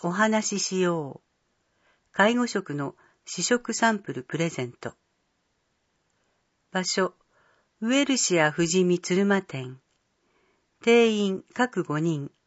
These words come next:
申し込み順。十二月六日は五組。申し込み電話で。問い合わせ申し込み先、富士見市社会福祉協議会。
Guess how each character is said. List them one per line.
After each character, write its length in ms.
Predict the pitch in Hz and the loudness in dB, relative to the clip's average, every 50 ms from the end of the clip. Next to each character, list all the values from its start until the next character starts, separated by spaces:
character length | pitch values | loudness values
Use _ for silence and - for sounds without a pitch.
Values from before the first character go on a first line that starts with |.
| _ _ - | _ _ 0
申 200 | 165 170 190 190 | 2 4 4 4
し 100 | - - | 2 -2
込 140 | - 170 165 | -2 0 0
み 120 | 165 165 | 0 0
順。 400 | 156 - 147 143 139 139 139 147 _ _ _ _ _ _ _ _ _ _ _ _ _ _ _ _ _ _ _ _ _ _ - | -2 -4 -6 -6 -6 -8 -10 -14 _ _ _ _ _ _ _ _ _ _ _ _ _ _ _ _ _ _ _ _ _ _ -6
十 240 | 175 202 240 277 285 | 0 2 4 6 6
二 120 | 277 269 | 6 6
月 300 | 254 247 240 - 220 220 | 4 0 -2 -2 -2 -2
六 180 | 214 214 208 202 | 0 0 -2 -2
日 160 | - - 185 | 0 0 0
は 240 | 180 175 170 - - _ - _ | 0 0 -2 -4 -6 _ -16 _
五 140 | - 208 202 | -6 -4 -4
組。 360 | 202 - 156 135 127 - - _ _ _ _ _ _ _ _ _ _ _ _ _ _ _ _ _ _ _ _ _ _ _ _ _ _ _ - | -4 -6 -8 -8 -8 -12 -16 _ _ _ _ _ _ _ _ _ _ _ _ _ _ _ _ _ _ _ _ _ _ _ _ _ _ _ 0
申 200 | 208 220 233 233 | 0 2 2 0
し 120 | - - | -2 -4
込 160 | - - 202 196 | -2 -2 0 0
み 220 | 190 185 - - _ - | 0 0 -2 -4 _ -4
電 240 | - 170 180 196 196 | -2 0 2 2 2
話 140 | 190 185 170 | 0 0 -2
で。 240 | - 156 156 - _ _ _ _ _ _ _ _ _ _ _ _ _ _ _ _ _ _ _ _ _ _ _ _ _ _ - | -2 -6 -8 -10 _ _ _ _ _ _ _ _ _ _ _ _ _ _ _ _ _ _ _ _ _ _ _ _ _ _ 0
問 220 | - 240 262 262 | 2 4 4 4
い 40 | 254 | 2
合 100 | 247 233 | 2 2
わ 100 | 226 226 | 2 0
せ 260 | - - 208 202 - - | -2 -2 -4 -4 -4 -2
申 180 | - 190 202 214 | 0 0 0 0
し 120 | 208 - | -2 -4
込 120 | - - 190 | -2 -2 -2
み 100 | 185 180 | -2 -2
先、 400 | - 175 160 - - - - _ _ _ _ _ _ _ _ _ _ _ _ _ _ _ _ _ _ | -4 -6 -6 -6 -8 -10 -10 _ _ _ _ _ _ _ _ _ _ _ _ _ _ _ _ _ _
富 140 | - 226 214 | -4 -2 0
士 140 | - 277 277 | 2 4 4
見 100 | 277 269 | 4 2
市 160 | - - 156 | 0 -4 -6
社 160 | - - 170 | -6 -6 -2
会 240 | - - 226 226 226 | 2 2 2 2 2
福 220 | 214 - - - 214 | 0 -6 -6 -6 -4
祉 180 | - - 190 | -4 -6 -6
協 240 | - - 208 196 196 | -4 -2 -2 -2 -2
議 180 | 185 185 190 185 | -2 -4 -6 -8
会。 380 | - - 127 123 117 - _ | -8 -12 -12 -12 -14 -16 _